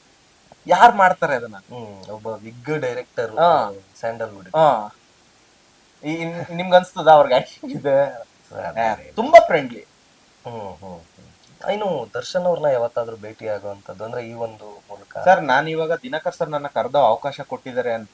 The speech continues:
Speaker 2: ಹ್ಮ್.
Speaker 1: ಅವಕಾಶ ಕೊಟ್ಟಿದ್ದಾರೆ. ಹಂಗನ್ಬಿಟ್ಟು ನಾನ್ ಅದನ್ನ ಮಿಸ್‌ಯೂಸ್
Speaker 2: ಮಿಸ್‌ಯೂಸ್.
Speaker 1: ಮಾಡ್ಕೊಳ್ಳೋದು, ನನ್ನ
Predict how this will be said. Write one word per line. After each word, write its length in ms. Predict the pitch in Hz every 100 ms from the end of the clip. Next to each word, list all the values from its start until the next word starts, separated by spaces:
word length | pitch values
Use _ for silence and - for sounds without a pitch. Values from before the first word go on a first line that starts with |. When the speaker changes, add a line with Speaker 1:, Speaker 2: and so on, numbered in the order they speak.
| -
Speaker 2:
ಹ್ಮ್. 140 | 110 98 _ _ _ _ _ _ _ _ _ _ - - _ _ _ _ _
Speaker 1:
ಅವಕಾಶ 280 | 135 143 170
ಕೊಟ್ಟಿದ್ದಾರೆ. 460 | 180 143 147 131 110 - _ _ _ _ _ _ _ -
ಹಂಗನ್ಬಿಟ್ಟು 720 | 170 196 214 220 226 240 240
ನಾನ್ 260 | 180 175 175
ಅದನ್ನ 280 | 175 180 202
ಮಿಸ್‌ಯೂಸ್ 300 | 208 208 151
Speaker 2:
ಮಿಸ್‌ಯೂಸ್. 400 | 170 143 214 190
Speaker 1:
ಮಾಡ್ಕೊಳ್ಳೋದು, 720 | 185 180 160 143 131 131 - _ _ - - -
ನನ್ನ 300 | 139 143